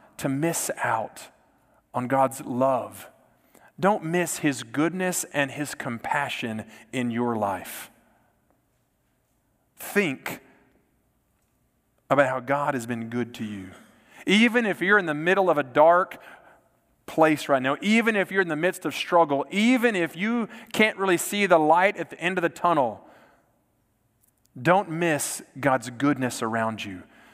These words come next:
Don't miss God's compassion for you. Don't miss his love that is always exhibited to you. Don't miss it.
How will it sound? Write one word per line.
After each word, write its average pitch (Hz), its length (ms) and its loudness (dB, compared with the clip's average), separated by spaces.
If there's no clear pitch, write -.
Don't 165 240 2
miss 196 460 0
God's 156 380 2
compassion 147 800 -2
for 156 400 0
you. 107 380 -6
Don't 165 220 2
miss 175 240 -2
his 147 260 -2
love 120 500 2
that 135 100 0
is 123 160 0
always 151 560 2
exhibited 113 720 -6
to 113 100 -8
you. 98 240 -8
Don't 139 180 -6
miss 117 300 -6
it. - 280 -18